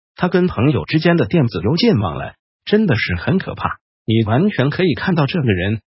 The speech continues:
他朋友什么婚姻不幸福的问题，他对朋友讲话的语气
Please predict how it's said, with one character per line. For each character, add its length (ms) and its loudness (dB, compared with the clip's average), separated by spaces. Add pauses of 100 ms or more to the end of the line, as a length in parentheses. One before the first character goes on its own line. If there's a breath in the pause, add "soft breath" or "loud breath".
他 160 -2
朋 220 0
友 80 2
什 220 -6
么 120 2
婚 240 2
姻 240 0
不 100 2
幸 220 0
福 160 -2
的 60 0
问 200 0
题， 280 -12 (220)
他 160 -2
对 160 4
朋 260 -2
友 140 2
讲 200 -4
话 160 -2
的 80 0
语 240 -6
气 300 -4